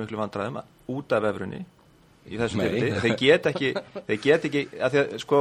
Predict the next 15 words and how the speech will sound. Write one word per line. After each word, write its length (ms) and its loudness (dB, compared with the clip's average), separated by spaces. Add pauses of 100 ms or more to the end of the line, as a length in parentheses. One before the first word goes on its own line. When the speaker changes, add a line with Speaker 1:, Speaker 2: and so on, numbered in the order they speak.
(100)
Speaker 1:
ókar-, 260 2
það 160 6
er, 60 2
má 120 2
líka 180 2
segja 260 -2
að 60 0
þeir 100 2
eru 40 2
með 140 6
ósveigjanlega 360 4
Speaker 2:
Þið 80 6
nálgist 240 6
Speaker 1:
vinnumarkað. 180 8
Speaker 2:
þetta, 180 2